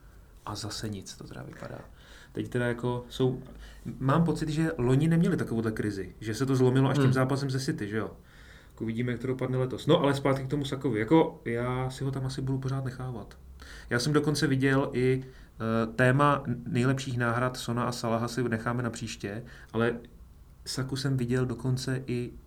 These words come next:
Speaker 1: některé zmiňovat jako náhradu. A což mi přijde neuvěřitelný, protože jsem si myslel, že ho mají všichni.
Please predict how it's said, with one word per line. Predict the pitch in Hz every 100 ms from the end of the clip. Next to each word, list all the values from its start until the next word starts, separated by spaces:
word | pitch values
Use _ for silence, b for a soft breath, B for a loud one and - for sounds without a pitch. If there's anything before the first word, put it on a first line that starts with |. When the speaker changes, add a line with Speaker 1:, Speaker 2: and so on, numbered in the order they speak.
| - - 123
Speaker 1:
některé | 117 117 127 120 123 127
zmiňovat | 117 113 117 117 120 120
jako | 113 123 117
náhradu. | 113 117 110 98 - - - -
A | 117
což | - 120
mi | 120
přijde | 107 120
neuvěřitelný, | 117 113 113 117 117
protože | 113 113
jsem | 113
si | 113
myslel, | 120
že | 117
ho | 117
mají | 117
všichni. | - - 101